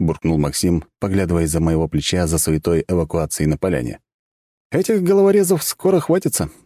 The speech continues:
а ты оставил много следов». «Разберусь», — хмыкнул я, зашвырнув свой рюкзак и подобранные трофейные стволы в кузов ближайшего грузовика.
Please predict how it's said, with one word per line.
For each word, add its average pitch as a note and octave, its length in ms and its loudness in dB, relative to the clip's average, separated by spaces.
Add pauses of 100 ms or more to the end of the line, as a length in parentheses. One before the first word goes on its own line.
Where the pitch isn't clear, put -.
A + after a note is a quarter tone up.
(300)
а A2 160 0
ты F#3+ 120 2
оставил G#3 340 2
много F#3+ 280 4
следов». E3 400 2 (760)
«Разберусь», — A2+ 680 0 (380)
хмыкнул D#2+ 460 -2
я, D#2 260 0
зашвырнув G#2+ 580 0
свой F#2 220 0
рюкзак E2 500 0
и D#2 40 -4
подобранные D2+ 540 0
трофейные D2+ 540 0
стволы E2 360 -2
в - 100 -10
кузов F#2+ 360 -2
ближайшего D#2+ 540 0
грузовика. D#2+ 600 -2